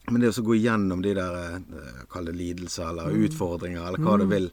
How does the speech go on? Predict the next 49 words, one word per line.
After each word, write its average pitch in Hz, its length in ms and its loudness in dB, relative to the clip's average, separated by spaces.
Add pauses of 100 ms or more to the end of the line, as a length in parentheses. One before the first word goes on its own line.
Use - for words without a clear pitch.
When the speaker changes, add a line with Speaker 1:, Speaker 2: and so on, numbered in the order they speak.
(120)
Speaker 2:
Mm. 170 300 -4
Speaker 1:
så 131 120 -4
blir 123 180 4
det 113 60 2 (120)
liksom 107 120 -2
sånn, 107 200 -4
hva 110 160 -2
det 98 140 -2
sier, 92 260 -4
trykk - 320 -6
det 95 160 -4
skaper 95 520 -2
<laughs> - 60 -4
diamanter, 104 560 2
eller 92 180 -4
sant? 110 200 0
Så, 127 100 4
så 120 140 -2
Speaker 2:
Sant. 127 260 8
Speaker 1:
føler 123 160 6
du 92 60 2
liksom 120 340 2
at 110 100 0
du, 113 120 2
Speaker 2:
Det 107 140 2
er 104 40 -2
Speaker 1:
du 139 140 6
Speaker 2:
helt 143 100 6
sant. 143 160 2
Speaker 1:
skinner 104 160 4
litt, 110 280 -2
eh, 101 200 0 (220)
Speaker 2:
Mm. 170 180 4
Speaker 1:
mer 107 280 4
da, 87 120 -4
sant? 107 260 -4
Så 117 140 -4
dette 110 220 -2
er 113 60 2
jo 92 180 0 (260)
mye 107 220 4
å 113 40 0
være 117 160 0
stolt 92 500 -2
av 87 100 -4
i 101 120 -2
den 95 160 -2
prosessen, 127 600 -4
Speaker 2:
Mm. 80 40 -14